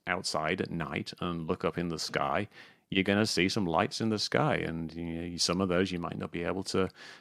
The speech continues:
to identify quickly, if at all, 'cause not everything is on, uh, on flight radar. Uh, and you're gonna hear strange noises, and sometimes your, your cattle are gonna be attacked by dogs that run away, and then you can claim it was a werewolf. So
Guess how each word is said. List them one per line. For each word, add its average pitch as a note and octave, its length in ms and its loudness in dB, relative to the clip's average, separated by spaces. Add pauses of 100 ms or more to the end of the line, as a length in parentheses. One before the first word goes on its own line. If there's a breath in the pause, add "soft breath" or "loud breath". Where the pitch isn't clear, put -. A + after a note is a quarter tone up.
(120)
to F#2 100 -2
identify F2+ 540 4
quickly, F2 440 0 (200)
if - 240 0
at - 80 0
all, F2 420 2
'cause - 140 -8
not F2+ 160 -2
everything E2+ 440 0
is E2 120 -4
on, E2+ 420 -4
uh, F2 200 -6
on F2 160 -4
flight F#2 260 0
radar. F2+ 420 2 (720 soft breath)
Uh, G2+ 440 6
and G#2+ 460 4
you're G#2 160 4
gonna G2 200 6
hear F#2+ 140 6
strange G2 340 2
noises, F#2+ 500 2
and E2 300 -4
sometimes F#2 640 2 (420 loud breath)
your, F#2+ 500 10
your F#2+ 140 8
cattle A2+ 360 6
are A2 40 6
gonna A2+ 220 6
be A2 120 4
attacked - 420 4
by A#2 120 10
dogs A#2 360 8
that F2+ 140 2
run F#2+ 160 4
away, G2+ 300 4
and E2 220 -2
then E2+ 80 -4
you E2+ 80 -6
can F#2 140 -6
claim F#2 220 -4
it - 100 -4
was - 120 -6
a F#2+ 60 -2
werewolf. - 560 -2
So F2+ 420 0